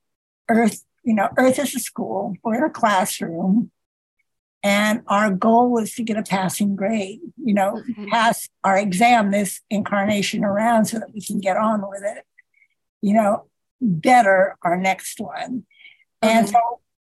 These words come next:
Speaker 1: the planet's on many different levels of school. You know, there's preschool, there's kindergarten, there's elementary, <laughs> there's high school,
Speaker 2: Yeah.
Speaker 1: there's, you know, college.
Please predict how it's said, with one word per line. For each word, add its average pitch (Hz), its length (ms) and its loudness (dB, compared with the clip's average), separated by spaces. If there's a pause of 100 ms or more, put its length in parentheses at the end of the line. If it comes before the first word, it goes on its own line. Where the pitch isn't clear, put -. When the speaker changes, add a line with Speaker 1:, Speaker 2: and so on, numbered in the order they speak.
(140)
Speaker 1:
the 233 120 2
planet's 330 680 2
on 226 320 6
many 254 260 6
different 226 500 -2
levels 226 840 0 (460)
of 202 160 0
school. 247 560 0
You 202 160 2
know, 208 180 4
there's 202 320 -4 (340)
preschool, 202 540 -2
there's 196 220 -6
kindergarten, 208 960 0 (440)
there's 185 240 -2 (100)
elementary, 254 720 4
<laughs> - 120 -4
there's 233 300 0
high 233 240 0
school, 262 100 2
Speaker 2:
Yeah. 220 320 0 (180)
Speaker 1:
there's, - 260 -14 (360)
you 269 80 0
know, 214 160 2
college. 269 720 0